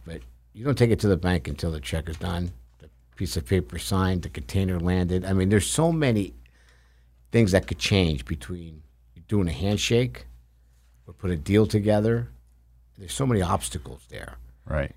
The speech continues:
Speaker 1: And you learn to expect 'em. You learn when they come, how to handle 'em. And the main thing is, you know, keep your temper down. <laughs> So, uh, the biggest obs-,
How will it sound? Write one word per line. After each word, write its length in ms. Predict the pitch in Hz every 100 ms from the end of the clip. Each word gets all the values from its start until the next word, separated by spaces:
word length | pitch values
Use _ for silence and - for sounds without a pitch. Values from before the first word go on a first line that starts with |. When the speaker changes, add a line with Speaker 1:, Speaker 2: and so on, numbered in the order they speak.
| -
Speaker 1:
And 100 | 104 104
you 120 | 104
learn 360 | 113 120 113
to 140 | - 90
expect 520 | - - 98 101 -
'em. 160 | 139 156 - _ _ _ _ _
You 200 | 95 101
learn 280 | 92 104 101
when 120 | 98
they 100 | 92
come, 280 | 82 104 101
how 120 | 87
to 100 | 85
handle 520 | - 95 95 104 117 143
'em. 180 | 170 - _ _ _ _ _ _ _ _ _ _ -
And 200 | 107 104
the 60 |
main 220 | 107 117
thing 200 | 113 107
is, 340 | 104 95 82 - - - _ _ _ _ _
you 120 | 110
know, 140 | 87 - - - _ _ _ _ _ _ _
keep 240 | - 180
your 80 | 123
temper 320 | - 117 -
down. 240 | 64 - -
<laughs> 100 | - - - - - - - - - - _ _ _ -
So, 200 | 131 - -
uh, 120 | 101
the 160 | 85 - -
biggest 300 | 151 107 98
obs-, 260 | 90 -